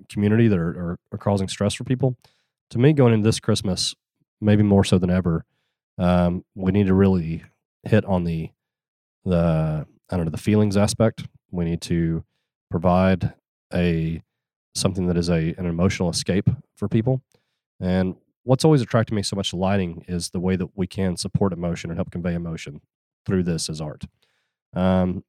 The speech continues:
so what I would say is going into this, this Christmas, um, unless it is, unless what your church needs is over the top, big in your face production that's just wows everybody.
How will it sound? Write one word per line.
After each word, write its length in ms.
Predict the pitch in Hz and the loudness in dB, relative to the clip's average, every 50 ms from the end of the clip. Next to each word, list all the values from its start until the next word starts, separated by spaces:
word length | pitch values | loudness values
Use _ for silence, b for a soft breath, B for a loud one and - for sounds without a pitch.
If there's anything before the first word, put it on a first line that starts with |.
| _ _ _ _ _ _ _ _ - | _ _ _ _ _ _ _ _ -10
so 500 | - - 110 104 98 95 95 92 90 - _ _ _ - | -4 2 2 4 4 4 2 0 -2 -6 _ _ _ -2
what 180 | 120 113 123 | 2 4 6
I 60 | 127 135 | 6 6
would 140 | 131 113 | 6 4
say 360 | - - 107 98 98 98 95 92 | 2 2 2 2 2 2 2 2
is 440 | 92 92 92 90 85 - - - _ - | 0 0 0 0 -2 -4 -8 -8 _ -2
going 160 | 104 107 107 | 0 0 2
into 120 | 104 104 | 2 0
this, 260 | 107 101 - - - _ _ | 0 -2 -4 -6 -16 _ _
this 140 | - 95 - | -6 -6 -4
Christmas, 480 | - 87 80 - 76 76 - - - - _ _ _ _ _ _ _ _ _ _ _ _ _ - | -4 -4 -4 -4 -6 -8 -8 -8 -10 -12 _ _ _ _ _ _ _ _ _ _ _ _ _ -8
um, 520 | 90 90 92 90 87 87 85 85 87 - _ _ _ _ - | -4 -2 -2 -2 -2 -2 -4 -6 -8 -12 _ _ _ _ -8
unless 400 | 104 98 98 104 123 135 - - | -4 -2 2 4 4 4 4 4
it 60 | 143 | 2
is, 120 | 117 101 95 95 98 _ _ - | 2 0 -2 -8 -18 _ _ -4
unless 360 | 104 110 131 156 - - 107 | 2 4 4 4 4 2 0
what 220 | 110 110 120 110 | 2 2 2 2
your 120 | 113 107 101 | 2 0 -2
church 380 | - - 117 110 98 - - | 0 0 0 0 0 0 -6
needs 720 | 92 87 85 90 90 92 95 107 110 - - - - - _ _ _ - | -8 -6 -4 -2 -2 -2 -2 -2 -2 -4 -8 -10 -12 -16 _ _ _ -2
is 440 | 101 98 95 92 92 87 - - - _ _ _ _ _ _ _ _ _ _ - | 0 2 2 2 2 -2 -4 -8 -10 _ _ _ _ _ _ _ _ _ _ -2
over 140 | - 107 107 | 0 2 2
the 60 | 101 - | 2 2
top, 320 | - 107 98 95 92 - - 95 | 2 2 2 0 -2 -4 -8 -6
big 200 | 92 101 101 95 | -4 -2 0 0
in 80 | 95 | 0
your 100 | 95 95 | 0 -2
face 480 | - - 98 92 90 90 - - - - _ _ _ _ _ - | -2 -2 -2 -2 -2 -2 -4 -6 -8 -12 _ _ _ _ _ 2
production 540 | - 95 90 85 87 - - - 87 87 85 | 2 4 2 0 -4 -4 -4 -6 -4 -4 -6
that's 180 | 80 - - | -8 -10 -14
just 160 | - 82 - _ _ 98 | -16 -16 -18 _ _ -8
wows 340 | 90 85 87 90 92 92 98 | -4 -2 0 0 0 0 0
everybody. 400 | 95 98 101 104 104 110 110 | 0 0 2 2 2 2 0